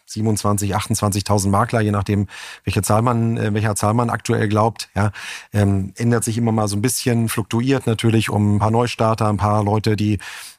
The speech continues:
möglicherweise in Rente gehen oder aus anderen Gründen Geschäftsbetrieb einstellen.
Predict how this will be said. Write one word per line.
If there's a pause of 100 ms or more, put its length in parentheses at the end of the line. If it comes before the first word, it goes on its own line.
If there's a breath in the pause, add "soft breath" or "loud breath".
möglicherweise
in
Rente
gehen
oder
aus
anderen
Gründen
Geschäftsbetrieb
einstellen.